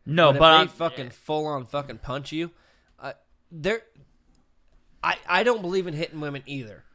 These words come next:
Speaker 1: Right.
Speaker 2: So this is where people get in arguments with me. I don't believe in hitting women either. I would never fucking hit a woman ever.
Speaker 1: Right.
Speaker 2: I would tell them to stop first.
Speaker 1: Or, like, grab.
Speaker 2: Or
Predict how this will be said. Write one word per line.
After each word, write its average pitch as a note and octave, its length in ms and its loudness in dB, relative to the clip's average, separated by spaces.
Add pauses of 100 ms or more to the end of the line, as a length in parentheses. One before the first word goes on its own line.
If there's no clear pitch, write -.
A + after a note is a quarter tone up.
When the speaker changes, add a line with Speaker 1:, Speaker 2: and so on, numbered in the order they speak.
(100)
Speaker 1:
Right. B2+ 280 2
Speaker 2:
So E3 80 0
this G3+ 220 -2
is E3+ 120 -6
where F#3+ 200 -4
people D3 480 -8
get C#3 260 -6
in C#3 80 -12
arguments B2+ 480 -8
with G#2+ 160 -16
me. G2 220 -20 (600)
I D#3+ 140 0
don't A3+ 140 -4
believe F#3 240 -2
in D3+ 60 -6
hitting D#3+ 200 -4
women C#3+ 240 -8
either. C#3+ 380 -8 (460)
I D3 120 -4
would C#3+ 160 -6
never C#3+ 420 -4
fucking C3+ 600 -10 (400)
hit C3+ 180 -4
a B2+ 60 -6
woman B2+ 400 -10
ever. B2 380 -10 (180)
Speaker 1:
Right. A#2+ 240 0
Speaker 2:
I A2+ 80 -2
would B2 160 -8 (120)
tell B2+ 200 -6
them A#2 160 -10
to F2+ 60 -20
stop - 540 -10
first. C3+ 540 -12 (580)
Speaker 1:
Or, C#3 280 0
like, B2+ 460 0
grab. A2+ 520 0 (260)
Speaker 2:
Or D3 360 -4